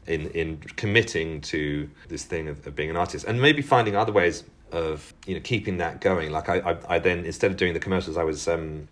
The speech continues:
playing music for dance classes. So I was doing that in the mornings, um, and I'd sort of made my kind of rent money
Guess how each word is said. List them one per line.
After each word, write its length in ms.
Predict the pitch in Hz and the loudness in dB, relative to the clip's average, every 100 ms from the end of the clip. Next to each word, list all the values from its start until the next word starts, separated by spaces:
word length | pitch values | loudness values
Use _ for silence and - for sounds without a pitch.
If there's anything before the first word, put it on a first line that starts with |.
| - | -14
playing 340 | - 113 104 98 | 2 4 6 4
music 360 | 101 95 95 - | 2 2 -2 0
for 300 | 95 90 82 | 2 4 6
dance 320 | 98 107 92 | 6 4 2
classes. 540 | - 71 67 69 62 | -4 -6 -6 -8 -8
So 100 | - | -2
I 40 | 82 | -2
was 100 | 73 | 0
doing 180 | 98 92 | 0 2
that 120 | 85 | -2
in 60 | 80 | -6
the 60 | |
mornings, 880 | 80 87 85 69 60 71 67 - - - _ | -2 0 2 0 -8 -10 -12 -14 -16 -20 _
um, 640 | 78 78 73 69 67 65 64 - - | -10 -8 -6 -6 -8 -10 -12 -18 -12
and 140 | 78 | -8
I'd 140 | 76 73 | -8 -8
sort 140 | 82 | -10
of 60 | 85 | -2
made 320 | 85 82 73 | 0 0 0
my 200 | 78 73 | -2 -2
kind 180 | 80 76 | -4 -8
of 120 | 76 | -2
rent 220 | 85 82 | -2 -2
money 440 | - 69 71 71 | -6 -6 -6 -8